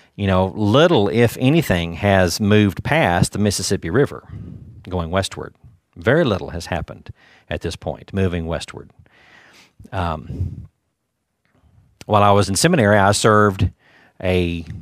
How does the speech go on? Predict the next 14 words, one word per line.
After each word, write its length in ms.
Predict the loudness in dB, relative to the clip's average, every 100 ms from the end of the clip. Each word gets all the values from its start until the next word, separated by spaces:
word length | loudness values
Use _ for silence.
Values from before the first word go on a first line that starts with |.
| -14 -16 -20 _ _ _ _ _ _ _ _ _
church 460 | 0 2 2 0 -2
near 280 | 2 4
Bardstown, 640 | 4 4 4 4 2 2 0
Kentucky, 500 | -4 -4 -6 -4 -4
which 220 | -2 -2
is 100 | 0
right 200 | 2 2
in 80 | 0
the 80 |
heart 340 | 0 2 4 2
of 140 | -2
our 120 | -4
state 520 | -4 0 0 0 -4 -14
here. 500 | -8 -4 -2 -2